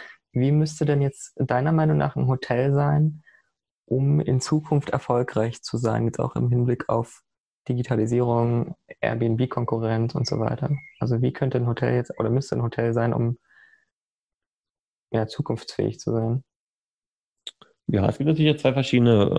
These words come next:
Speaker 2: Arten von Hotels. Es gibt einmal
Speaker 1: Mhm.
Speaker 2: die Hotels, die, die in der Stadt sind, die, ähm, in Berlin, Köln, Düsseldorf, Hamburg, München sind,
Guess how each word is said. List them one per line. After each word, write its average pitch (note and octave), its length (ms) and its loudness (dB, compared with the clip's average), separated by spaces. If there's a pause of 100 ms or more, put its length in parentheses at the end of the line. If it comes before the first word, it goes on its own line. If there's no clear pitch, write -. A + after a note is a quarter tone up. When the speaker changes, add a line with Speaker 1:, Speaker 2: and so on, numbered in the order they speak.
(200)
Speaker 2:
Arten G#2 240 2
von G#2 140 4
Hotels. G2 460 4
Es - 80 -8
gibt C3+ 140 0
einmal B2 400 6
Speaker 1:
Mhm. A#2 180 0 (280)
Speaker 2:
die A2+ 100 4
Hotels, A#2 500 4
die, A2 380 6 (460)
die A2+ 140 6
in A2 80 6
der G#2+ 80 4
Stadt B2+ 260 2
sind, D3+ 380 4 (520)
die, A2 320 6 (120)
ähm, G#2+ 580 6
in G#2+ 120 4
Berlin, A2 340 6
Köln, A2 300 4
Düsseldorf, A2 460 4
Hamburg, A2+ 360 4
München C3+ 360 2
sind, C3 260 2